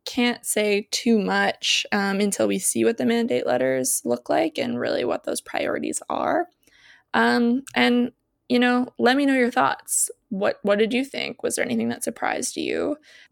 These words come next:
I'd love to hear them, and you can actually send those thoughts over to us on Instagram, Twitter, and or Facebook at Femlock. You can also follow us over there at Femlock.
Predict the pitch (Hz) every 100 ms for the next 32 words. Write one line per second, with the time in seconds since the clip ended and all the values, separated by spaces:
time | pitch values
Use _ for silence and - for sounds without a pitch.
0 | - _ - - - - - 240 262 135
1 | - 127 - - 120 117 240 233 - 117
2 | 120 - - - - 123 - 123 - -
3 | - - 233 233 - 220 220 - - -
4 | - - - 196 196 196 196 233 220 220
5 | 190 233 226 - - - - - 202 196
6 | 214 214 233 - 285 302 - 214 214 -
7 | - 233 240 339 359 _ - - - -
8 | 202 196 - - - 123 143 - 277 294
9 | - - 226 - - - - 320 - -
10 | - - 226 262 311